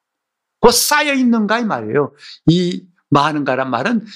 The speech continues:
켜켜이 쌓여 있다 이 말이죠. 얼마나 그들은 먹을 것이 쌓여 있는데 나는 아무리 찾아도 먹을 것이 없어가지고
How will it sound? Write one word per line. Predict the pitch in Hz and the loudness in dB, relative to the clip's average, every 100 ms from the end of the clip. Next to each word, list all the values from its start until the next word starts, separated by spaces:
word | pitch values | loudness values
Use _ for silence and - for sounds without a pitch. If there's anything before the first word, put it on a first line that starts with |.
| - _ _ | -20 _ _
켜켜이 | - 247 247 196 247 | -4 -4 -2 -2 -2
쌓여 | - 269 233 | -2 -4 -4
있다 | 196 - 165 | -6 -4 -4
이 | |
말이죠. | 190 117 107 - - | -4 -6 -8 -14 2
얼마나 | 170 247 302 277 277 160 - | 4 4 2 0 0 -6 -2
그들은 | 226 294 339 208 | 0 0 0 -2
먹을 | 240 233 | -2 -4
것이 | 233 285 | -4 -2
쌓여 | - - 285 302 | 0 0 0 0
있는데 | 226 190 147 170 | -2 -4 -2 0
나는 | 196 269 247 - - | 0 -2 -6 -12 0
아무리 | 156 185 202 | 2 2 -2
찾아도 | - 185 180 247 262 - | -4 -4 0 -2 -2 2
먹을 | 196 202 | 4 4
것이 | 214 180 | 0 -2
없어가지고 | 170 - 165 135 143 151 139 | -4 -4 -2 -2 0 0 0